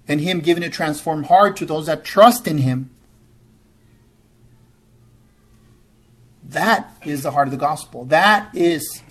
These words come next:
the people that he calls to be saints. So then let us belong to that family, to the family of God, as saints in Christ. So the book of Philippians can once again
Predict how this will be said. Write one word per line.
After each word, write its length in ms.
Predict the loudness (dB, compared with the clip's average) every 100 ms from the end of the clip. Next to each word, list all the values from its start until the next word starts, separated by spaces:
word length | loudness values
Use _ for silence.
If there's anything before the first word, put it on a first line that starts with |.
| _
the 140 | -8 -6
people 400 | -4 -6 -4 -4
that 160 | -4
he 100 | -6 -6
calls 520 | 0 0 0 -6 -20 _ _ _
to 140 | -6 -2
be 160 | -2
saints. 680 | -4 -2 0 0 -2 -8 -14 -20 -20 _ _ -20 _ _ _ _ _ _ _ _ _ _ -2
So 140 | 2
then 200 | 6 6
let 120 | 6
us 120 | 6
belong 480 | 4 4 6 6 6
to 120 | 4 8
that 200 | 6 6
family, 560 | 2 2 2 -2 -4
to 160 | -4 -6
the 100 | -2
family 360 | 0 0 0
of 140 | -4 0
God, 340 | 2 2 0 -10 _
as 240 | -4 -4 -6
saints 420 | -8 -8 -8 -12 -12
in 120 | -12
Christ. 600 | -4 -2 -2 -6 -18 _ _ _ _ _ -20 -20 -20 -20 -20 _
So 180 | -4 -2
the 140 | -2
book 180 | -2 -4
of 120 | -4
Philippians 680 | -4 -2 -2 -2 -2 -4 -6
can 340 | -10 -8 -6 -4
once 320 | -2 -2 -4
again 580 | -6 -4 -2 -2 -6